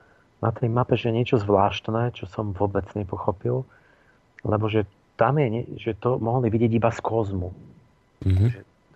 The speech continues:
Speaker 1: ale tam nič také nie je. A ja neviem, že nejaké skreslenie alebo niečo, bo nie, nie, no, to nie, nie, nič tam nie je na tej mape. Tak ako keby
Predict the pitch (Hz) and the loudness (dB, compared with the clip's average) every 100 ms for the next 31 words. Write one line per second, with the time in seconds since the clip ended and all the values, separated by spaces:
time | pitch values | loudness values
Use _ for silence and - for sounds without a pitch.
0 | - 107 - 120 139 - 143 - 139 143 | -14 -6 -2 0 0 -2 -2 0 0 0
1 | 156 110 95 - _ _ _ _ - _ | 0 -2 -4 -10 _ _ _ _ -20 _
2 | _ _ _ _ _ 101 101 - - - | _ _ _ _ _ -2 -2 -4 -10 -20
3 | _ _ - - 67 - - 78 80 - | _ _ -20 -20 -18 -18 -18 -18 -18 -12
4 | 80 104 120 107 104 107 107 104 - 95 | -4 0 2 2 2 0 2 0 0 0
5 | 117 - 117 107 107 104 101 101 110 113 | 0 2 -2 0 0 0 -2 -2 -2 0
6 | - 98 101 113 107 107 110 - - - | -2 -2 -4 -6 -6 -8 -8 -12 -18 -20
7 | _ - 117 - _ 165 - 123 139 151 | _ -2 -2 -2 _ -12 -8 -4 -2 0
8 | 170 180 - - 135 139 120 101 - 107 | 0 -2 -4 -2 0 2 0 0 -4 -4
9 | 101 95 98 - - - - 107 113 110 | -4 -4 -6 -8 -6 -6 -2 -2 2 2